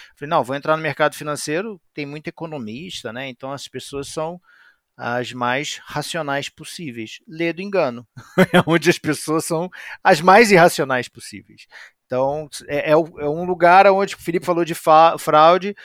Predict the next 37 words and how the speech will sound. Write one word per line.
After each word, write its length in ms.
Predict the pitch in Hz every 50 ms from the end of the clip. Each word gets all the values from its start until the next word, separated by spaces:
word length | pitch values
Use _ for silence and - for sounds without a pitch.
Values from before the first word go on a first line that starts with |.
| - - -
às 160 | - 285 311
vezes 160 | 196 196 196 185
você 280 | 214 214 - - 233
encontra 360 | 226 220 - 220 220 214 214
pessoas 360 | 208 208 208 190 - 226 220 -
que 60 | -
falam, 180 | 220 240 262
"Não, 140 | 262 262 233
olha, 240 | 220 214 202 156 143
eu 60 | 156
invisto 300 | 170 147 165 180 - -
aqui 160 | 160 _ 185
e 20 | 175
tal, 240 | _ - 175 185 196
mas 400 | 196 202 190 - - - - _ _
um 100 | 165 165
cara 280 | - 185 175 170 180
me 100 | 180 185
ofereceu 560 | 180 - - 185 165 165 - - - 151 143 143
ali 200 | 139 139 139 139
um, 180 | 135 135 - _
uma 220 | 139 131 135 139
opção 340 | 139 - - - - 131 131
de 120 | 127 127 135
investimento 800 | 127 131 127 - - 131 113 117 127 147 160 156 _ 123 110 - - - - - _ _
fora 360 | - - - 135 147 156 160
do 120 | 147 139 139
mercado 440 | 139 135 - - 143 135 135 131
financeiro 640 | - - 135 131 127 120 - - 127 127 135 143 -
que 240 | _ - 170 170 - _ _ _ _ _ _ _ -
promete 540 | 135 135 135 131 131 135 143 143 - -
ganhos 380 | 131 127 127 131 147 147 135 -
garantidos 760 | - 135 135 139 131 120 113 - - 127 135 131 131 110 113
aí, 260 | 110 104 113 123 120
sei 200 | 107 - 117 117
lá, 320 | 113 117 120 127 127 120 110
de", 580 | 104 - 110 110 107 107 107 107 110 107 _